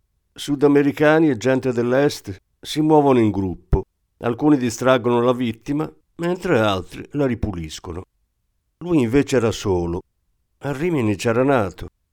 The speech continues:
lo conoscevano in tanti, ma valeva comunque la pena fare un tentativo quella sera.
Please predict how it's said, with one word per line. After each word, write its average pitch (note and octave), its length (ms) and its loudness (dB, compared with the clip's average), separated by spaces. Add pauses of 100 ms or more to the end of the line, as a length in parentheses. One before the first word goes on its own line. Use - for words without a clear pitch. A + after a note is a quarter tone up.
(180)
lo C#3 100 -14
conoscevano C#3+ 540 0
in C3+ 100 0
tanti, G2 500 0 (460)
ma E3+ 140 -10
valeva F#3 420 -2
comunque A#2 460 0
la G2 80 0
pena A2+ 320 0
fare G#2 180 -4
un G2+ 140 -2
tentativo F2+ 840 -6
quella F2+ 300 -6
sera. E2+ 440 -8